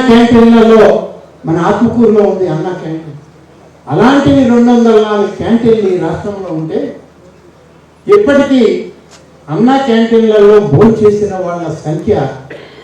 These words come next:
నాలుగు కోట్ల మంది, నాలుగు కోట్ల మంది భోజనం చేశారు ఈ సంవత్సరంలో. దానికైన ఖర్చు ఈ రెండు వందల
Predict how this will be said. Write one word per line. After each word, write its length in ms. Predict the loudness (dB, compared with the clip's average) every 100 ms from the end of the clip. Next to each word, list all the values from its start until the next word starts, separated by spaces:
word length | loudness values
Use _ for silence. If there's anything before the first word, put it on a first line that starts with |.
| -18 -10
నాలుగు 420 | -6 -2 0 0 -2 -6 -6
కోట్ల 260 | -6 -4 -6
మంది, 200 | -8 -12 -16 -20 -20 -20 _ _ _ _ _ _ _ _ -20 -20 _ -20 _ -10 -4
నాలుగు 360 | -2 0 -2 -4 -4
కోట్ల 220 | -4 -4 -4
మంది 160 | -4 0
భోజనం 200 | 0 0
చేశారు 400 | -2 -4 -6 -8 -12 -16 -20 -20
ఈ 40 | -6
సంవత్సరంలో. 560 | -6 -4 -6 -8 -8 -12 -14 -18 -20 -20 _ _ _ -20 -20 -20 -12
దానికైన 520 | -6 -4 -2 0 -2 -2 -4
ఖర్చు 280 | -2 0 0 0 -4 -14 -20 -20 _ _ _ _ _ -20 _ -14
ఈ 40 | -6 -4
రెండు 200 | 0 0 2
వందల 260 | 0 0